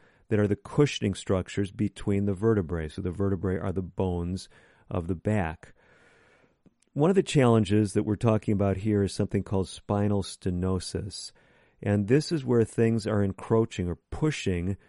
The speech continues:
on the spinal cord itself. The question always is,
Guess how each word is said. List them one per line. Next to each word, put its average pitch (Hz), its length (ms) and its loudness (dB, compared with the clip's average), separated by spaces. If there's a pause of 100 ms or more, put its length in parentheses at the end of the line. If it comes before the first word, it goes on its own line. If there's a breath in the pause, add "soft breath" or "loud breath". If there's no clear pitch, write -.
(220 soft breath)
on 104 160 0
the 104 80 2
spinal 95 480 -2
cord 92 340 -2
itself. - 800 -6 (680 soft breath)
The 123 80 -2
question 180 400 2
always 120 360 6
is, 107 300 4